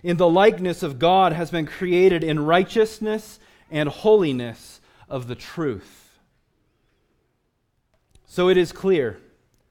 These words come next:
this notion of carnal Christian is completely unbiblical. There is no room in Scripture for someone who is saved but is not in some way, however minute, changed.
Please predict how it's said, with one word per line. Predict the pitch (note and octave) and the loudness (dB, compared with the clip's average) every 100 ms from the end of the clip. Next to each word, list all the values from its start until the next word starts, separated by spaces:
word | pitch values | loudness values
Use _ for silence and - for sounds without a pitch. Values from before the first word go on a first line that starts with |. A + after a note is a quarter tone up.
| _ _ _ - | _ _ _ -4
this | D#3 F3 E3 | -2 -2 -4
notion | F3 G3+ G3+ D3 C3 | -2 -2 -4 -6 -6
of | C#3 B2 | -8 -12
carnal | - F#3+ F#3 E3 C3+ | -6 -2 0 -2 -4
Christian | - - F#3+ - - G#2 G#2 A#2 _ _ - | -8 -6 -6 -6 -14 -12 -12 -16 _ _ -12
is | C#3 - | -12 -8
completely | C3+ - F#3+ F#3+ A#2 A#2 G#2+ A#2+ _ _ C#3 | -10 -8 -6 -6 -8 -14 -14 -16 _ _ -10
unbiblical. | C3+ C3 C3 A#2 - F#2 - _ _ _ _ _ _ _ _ _ _ - | -6 -4 -6 -8 -12 -16 -18 _ _ _ _ _ _ _ _ _ _ -2
There | D#3+ F#3 | 2 2
is | F3+ E3 | 0 4
no | G#3 G#3+ | 6 6
room | A3+ G3+ | 6 2
in | F#3 | 0
Scripture | - A3 A3 E3+ | 0 -2 0 -4
for | F#3 E3+ | -4 -6
someone | - G#3 G3+ F3+ | -2 0 0 0
who | F3+ | 0
is | F3 - | -2 -6
saved | - G#3 G3 F3 D3 | -4 0 0 -2 -4
but | F3 | -4
is | E3+ D3 - _ _ _ _ - | -4 -6 -16 _ _ _ _ -2
not | G3 A#3+ | 2 2
in | F3 D3 | 0 -6
some | - - A3+ A#3+ A3 | -12 0 2 2 4
way, | G#3+ F#3+ D3+ D3+ F3 - _ | 4 4 2 -2 -6 -16 _
however | - G3 F#3 A3+ B3 C4 B3 F#3+ | -6 2 4 4 4 2 0 -2
minute, | G3 G3 G3 G#3+ F3+ - - _ - | -2 0 2 2 0 -2 -14 _ -16
changed. | - G3+ C#3 G2 - - | -6 -4 -4 -8 -14 -20